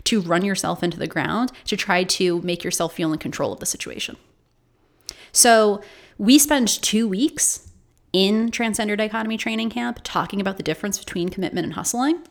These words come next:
and how they are not the same thing. But what commitment is, is for you to keep your focus on where you are going. Keep, hold that vision. Part of the reason why I teach what I teach in a group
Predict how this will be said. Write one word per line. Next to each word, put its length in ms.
and 180
how 120
they 80
are 80
not 180
the 80
same 260
thing. 460
But 120
what 140
commitment 580
is, 440
is 180
for 140
you 260
to 300
keep 320
your 160
focus 720
on 180
where 200
you 200
are 100
going. 460
Keep, 480
hold 680
that 260
vision. 400
Part 180
of 80
the 80
reason 360
why 520
I 300
teach 640
what 140
I 100
teach 340
in 60
a 60
group 420